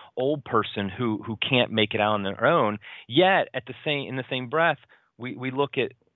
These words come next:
at the same person, if they were in the hospital, we say, "Well, let's euthanize them." I mean, it's, it's, it's a, it's a schizophrenic culture, really, that we live in. And so if we're consistently living out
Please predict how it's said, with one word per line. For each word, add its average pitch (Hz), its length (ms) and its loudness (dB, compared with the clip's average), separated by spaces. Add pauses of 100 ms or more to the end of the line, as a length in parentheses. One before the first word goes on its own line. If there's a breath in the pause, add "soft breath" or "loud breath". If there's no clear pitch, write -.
at 123 360 -6
the 123 100 -2 (100)
same 135 140 0
person, 131 240 -4
if 113 100 -8
they 131 120 4
were 131 160 0
in 117 100 -2
the 113 60 -2
hospital, 147 420 0
we 113 160 -8
say, 113 80 -2
"Well, 113 160 -2
let's 120 240 0
euthanize 87 540 -6
them." - 180 -18
I 117 100 -2
mean, 123 140 2
it's, 123 160 -2
it's, 120 180 -2
it's 120 420 -4
a, 107 100 -2 (160)
it's 113 180 -10
a 104 60 -8 (120)
schizophrenic 165 600 0
culture, 156 400 -4
really, 113 280 0
that 87 120 -8
we 92 100 -10
live 139 240 2
in. 87 160 -4 (380 loud breath)
And 110 100 -6
so 117 80 0
if 101 80 -6
we're 139 240 4
consistently 117 1040 -2
living 98 340 0
out 92 160 2